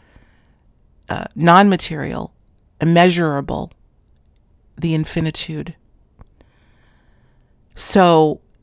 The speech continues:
when you have example, when, when, when you experience things like, in my case,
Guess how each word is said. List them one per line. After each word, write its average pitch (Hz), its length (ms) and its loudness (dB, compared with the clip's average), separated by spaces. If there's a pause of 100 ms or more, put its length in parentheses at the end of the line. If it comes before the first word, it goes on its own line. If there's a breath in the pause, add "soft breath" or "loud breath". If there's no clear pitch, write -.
when 180 240 2
you 175 100 4
have 220 420 -4
example, 160 540 -6
when, 143 160 -6
when, 170 220 -6
when 170 180 -2
you 151 220 -4 (440)
experience 254 560 2
things 147 280 -4
like, 131 180 -6
in 156 180 -4
my 165 180 4
case, - 460 -6